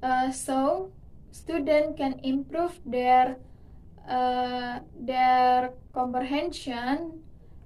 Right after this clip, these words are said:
their ability in reading comprehension. The writer found the previous related study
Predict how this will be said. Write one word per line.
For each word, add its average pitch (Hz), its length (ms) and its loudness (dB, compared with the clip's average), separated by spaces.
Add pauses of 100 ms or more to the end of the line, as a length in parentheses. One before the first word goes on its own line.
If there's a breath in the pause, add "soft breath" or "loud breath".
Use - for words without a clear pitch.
(200)
their 262 260 0
ability 269 1000 -2
in 277 220 2
reading 262 380 -2
comprehension. 254 1040 -6 (1600)
The 269 180 -2
writer 269 800 -2 (460)
found 285 640 0
the 240 480 -4 (360)
previous 277 640 -2
related 247 720 -2
study 254 640 -4